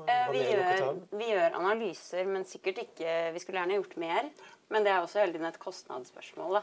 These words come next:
Speaker 2: Når man
Speaker 1: Ja,
Speaker 2: er
Speaker 1: nettopp.
Speaker 2: så liten, så har vi ikke råd til å gjøre de der store tingene som jeg regner med at du jobber med.
Speaker 1: Ja.
Speaker 2: Eh,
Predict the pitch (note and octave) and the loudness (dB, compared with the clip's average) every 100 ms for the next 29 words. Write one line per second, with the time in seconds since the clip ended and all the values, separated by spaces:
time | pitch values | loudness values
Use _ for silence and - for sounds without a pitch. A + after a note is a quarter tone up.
0 | - F3+ F3 D#3+ C#3+ D#3+ D#3 - _ E3 | 2 2 4 2 0 -4 -6 -8 _ -8
1 | E3+ E3 D3+ E3 - D3 C#3+ - - D3+ | -6 -6 -6 -8 -6 -6 -8 -10 -10 -8
2 | D3 - - - - - - F3+ D3 C#3+ | -8 -8 -8 -8 -8 -10 -12 -12 -12 -10
3 | B2 - - - - - - E3 D3+ D3+ | -8 -10 -14 -20 -20 -20 -10 -10 -8 -4
4 | E3 E3 D#3+ D3+ D#3 - D3 C#3+ C#3 C3+ | -2 -2 -4 -6 -10 -12 -14 -12 -12 -10
5 | F3 - - F3 F3 E3 E3 E3+ E3+ | -12 -12 -12 -6 -4 -4 -6 -8 -10